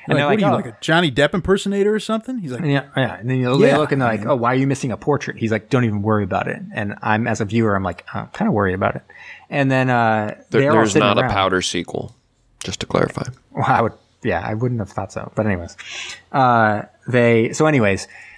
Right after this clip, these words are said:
Speaker 1: they get, s-, all of a sudden you see, they get surrounded by bad guys. The Phantom's henchmen are there, and the Phantom's there! Oh my God. But up there, there's someone who was following them, a young, scrappy buck who's up there, and he's, like, winking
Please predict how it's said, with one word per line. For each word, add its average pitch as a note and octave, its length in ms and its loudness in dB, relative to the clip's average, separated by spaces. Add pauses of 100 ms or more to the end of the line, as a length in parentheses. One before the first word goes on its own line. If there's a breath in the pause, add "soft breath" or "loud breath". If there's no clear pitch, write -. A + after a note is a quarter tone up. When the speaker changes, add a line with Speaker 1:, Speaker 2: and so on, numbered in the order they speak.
Speaker 1:
they C#3 120 2
get, C#3+ 140 2
s-, - 100 -8
all D3+ 240 0
of C#3+ 80 -2
a B2 40 -4
sudden C3 180 2
you A2 60 0
see, A2 220 -4
they A2 120 0
get D3 140 2
surrounded A#2 340 -2
by F#2 100 -6
bad G#2+ 260 -2
guys. - 340 -12
The - 60 -4
Phantom's F3 400 0
henchmen D3 380 0
are G#2+ 120 -2
there, C3+ 220 2
and E3 180 2
the G#3 40 0
Phantom's D4+ 380 2
there! A2 200 2
Oh F#2+ 40 -10
my G#2+ 120 -4
God. G2 360 -4 (260 loud breath)
But D3+ 100 2
up F#3 120 -2
there, G#2 280 -2 (140 loud breath)
there's C#3 160 0
someone C#4+ 240 2
who B2 80 0
was A#2 140 -2
following F#3 500 0
them, G2+ 360 -4 (360 soft breath)
a - 60 -4
young, C3 460 0 (100)
scrappy - 600 0
buck - 600 -2 (160)
who's B2 200 0
up A#2 140 2
there, G2+ 200 4
and A2 100 -2
he's, A#2+ 160 0
like, F#2 240 -4
winking C3+ 560 0